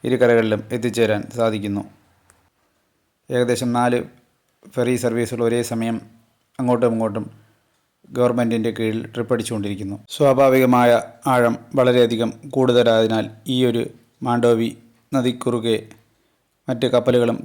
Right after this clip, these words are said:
സഞ്ചരിക്കുന്നതിനായിട്ടുള്ള ഒരു സൗകര്യം ഉണ്ട്. അതിനാലാണ് ഈ മാൻഡോവി റിവറിൽ ഒരുപാട്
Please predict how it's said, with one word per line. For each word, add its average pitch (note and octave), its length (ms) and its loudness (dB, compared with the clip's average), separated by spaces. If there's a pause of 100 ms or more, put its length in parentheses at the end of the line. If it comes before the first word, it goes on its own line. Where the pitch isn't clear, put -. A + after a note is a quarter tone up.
സഞ്ചരിക്കുന്നതിനായിട്ടുള്ള A2+ 880 -2 (400)
ഒരു A#2+ 140 -2 (280)
സൗകര്യം A#2 400 0 (260)
ഉണ്ട്. A2+ 160 -4 (180)
അതിനാലാണ് A#2+ 500 0 (460)
ഈ B2+ 100 -2 (140)
മാൻഡോവി A#2 440 2
റിവറിൽ A2 260 -2 (360)
ഒരുപാട് A#2 380 2